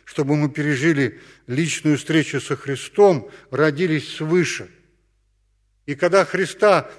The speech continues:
Никодим спрашивает, «Как, как это может быть?»,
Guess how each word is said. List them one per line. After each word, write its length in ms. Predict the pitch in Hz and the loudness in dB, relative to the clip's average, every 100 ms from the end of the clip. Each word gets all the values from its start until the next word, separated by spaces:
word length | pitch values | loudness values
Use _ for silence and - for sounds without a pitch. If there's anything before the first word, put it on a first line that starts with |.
| - | -12
Никодим 560 | 151 151 156 175 185 156 | -4 0 2 2 2 -2
спрашивает, 500 | - 190 160 160 151 | 2 2 4 -2 -2
«Как, 420 | 170 180 180 180 | -4 0 -2 2
как 180 | 202 180 | 2 2
это 180 | 170 | -2
может 340 | 180 180 175 170 | -2 0 0 -2
быть?», 340 | 175 220 - | -2 -2 -4